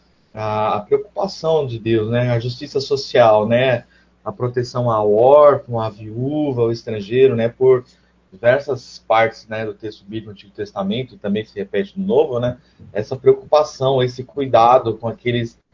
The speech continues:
mais vulneráveis, mais fragilizados, aqueles, vamos dizer, marginalizados, né, da sociedade, né, e esse cuidado, essa atenção, né,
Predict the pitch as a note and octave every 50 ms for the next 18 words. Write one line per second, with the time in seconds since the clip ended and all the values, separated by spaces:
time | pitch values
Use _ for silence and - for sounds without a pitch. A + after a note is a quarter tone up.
0 | _ _ _ _ _ _ _ _ _ _ G#2+ A2+ A#2+ B2+ C#3 C#3 B2 A#2 C3 C3
1 | B2 A2+ G#2+ G#2+ A2+ A#2+ B2+ B2 A#2 A2 A2 G2+ G2 A2+ A#2 A#2 A#2 A#2+ A2 A2
2 | A2 G2+ G2+ A2 A2 A2 G#2+ - - A#2+ A2+ G2+ G2+ A#2+ A#2+ A#2 G2+ G#2 A2+ A2
3 | A#2+ B2 B2 B2 B2 B2+ B2 B2 B2 A#2 G#2 A#2 A#2 A#2+ A#2 G#2 G2+ G#2+ A2+ A2+
4 | A2+ G#2+ G#2 - A2 G#2+ - - - - - F#2+ F#2 F#2 F#2 F2+ F2+ F#2+ G2 G2+
5 | G#2 G#2+ G#2 _ _ _ _ _ _ _ _ _ _ _ G2+ G2+ G2+ G2+ G2+ G2+
6 | - - _ - C#3 C3 A2+ G#2+ A2 A#2 A#2+ A#2 A2+ G#2+ - - A2+ - - G#2
7 | G2+ G2+ - - - G#2+ A2 A#2+ B2 A#2+ A#2 A#2+ B2